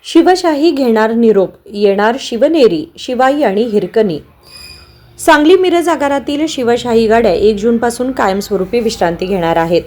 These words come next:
गेली आठ वर्षे प्रवाशांना गारेगार प्रवासाचा आनंददायी अनुभव देणाऱ्या या गाड्या आता कालानुरूप भंगारात निघणार आहेत. त्यांची जागा आता शिवनेरी, हिरकणी आणि शिवाई गाड्या घेणार आहेत. सांगली आगारात नऊ आणि मिरजेत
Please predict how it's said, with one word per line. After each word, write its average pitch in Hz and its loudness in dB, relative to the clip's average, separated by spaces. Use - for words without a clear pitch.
गेली 180 0
आठ 190 0
वर्षे 214 -2
प्रवाशांना 214 0
गारेगार 285 2
प्रवासाचा 226 -2
आनंददायी 196 -2
अनुभव 180 -4
देणाऱ्या 180 -4
या 202 -2
गाड्या 175 0
आता 277 2
कालानुरूप 254 2
भंगारात 202 -2
निघणार 180 -2
आहेत. 175 0
त्यांची 285 2
जागा 254 2
आता 262 0
शिवनेरी, 240 -4
हिरकणी 240 -4
आणि 208 -4
शिवाई 208 -2
गाड्या 190 -2
घेणार 196 -4
आहेत. 180 -2
सांगली 302 2
आगारात 311 0
नऊ 262 0
आणि 196 0
मिरजेत 240 2